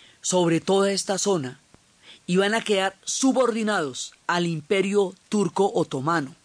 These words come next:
El Islam prevalecerá, pero en una versión turca, no en una versión árabe, que era como originalmente había surgido cuando Mahoma huye de la Meca a Medina.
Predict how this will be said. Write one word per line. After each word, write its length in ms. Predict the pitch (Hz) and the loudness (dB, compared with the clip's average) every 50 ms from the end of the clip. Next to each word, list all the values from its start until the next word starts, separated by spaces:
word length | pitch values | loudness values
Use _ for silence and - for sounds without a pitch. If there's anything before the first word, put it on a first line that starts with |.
| _ _ _ _ _ - - - - - - - | _ _ _ _ _ -20 -20 -20 -20 -10 -4 0
El 200 | 196 208 202 196 | 2 2 2 0
Islam 520 | 196 170 - 185 190 226 247 262 247 233 | -2 -2 -4 -2 -2 0 0 0 -2 -4
prevalecerá, 1000 | - - 254 240 233 220 202 190 180 175 165 - - 156 165 208 214 190 156 139 _ _ _ _ _ _ _ _ _ _ - - - - - - | -4 0 2 2 2 2 2 2 0 -2 -2 -2 -2 -2 0 0 0 -2 -4 -6 _ _ _ _ _ _ _ _ _ _ -20 -20 -20 -16 -6 -2
pero 200 | 180 175 165 160 | -2 0 0 0
en 80 | 156 | 0
una 160 | 160 170 190 | 0 0 0
versión 360 | 196 175 160 - - 160 160 147 | 0 0 0 0 -2 -4 -4 -2
turca, 560 | - 262 285 269 - - - - - - - _ _ _ _ | 0 0 0 0 0 -4 -8 -10 -10 -16 -20 _ _ _ _
no 280 | - 175 185 196 185 175 | -2 0 2 4 4 4
en 120 | 175 175 | 2 2
una 160 | 185 185 196 | 0 0 0
versión 400 | 185 170 151 143 - 170 156 156 - - | 2 0 0 0 0 -2 -2 -2 -2 -2
árabe, 440 | 208 196 185 165 139 135 139 143 _ _ _ - - - - _ - | 0 0 0 0 -2 -4 -8 -10 _ _ _ -20 -20 -20 -18 _ -4
que 160 | - 190 190 | -2 0 2
era 180 | 185 196 202 196 | 2 0 0 -2
como 420 | - 202 202 185 175 170 165 165 | 0 0 0 2 2 2 2 4
originalmente 840 | 165 156 160 147 127 151 147 147 147 156 170 175 180 175 175 - | 4 2 2 0 0 -2 -2 -2 0 0 0 0 0 0 0 0
había 240 | 190 180 180 180 175 | 0 2 2 2 0
surgido 600 | 165 - 190 170 139 - 220 247 254 233 180 151 | 0 0 -4 -4 -4 -2 0 0 2 2 2 2
cuando 340 | - - 160 143 139 143 135 | 2 0 -2 -2 -2 -2 -2
Mahoma 420 | 143 135 131 135 139 147 170 180 | -2 -2 0 0 0 0 2 2
huye 320 | 190 185 175 175 165 185 202 | 2 2 2 0 2 0 0
de 100 | 180 147 | 0 0
la 120 | 135 127 | 0 -2
Meca 420 | 131 135 139 135 - - 165 156 147 | -2 -2 -4 -4 -2 -2 0 0 0
a 60 | 135 | 0
Medina. 600 | 131 127 127 147 202 233 220 185 151 - - | -2 -2 -2 0 0 2 2 0 -2 -4 -8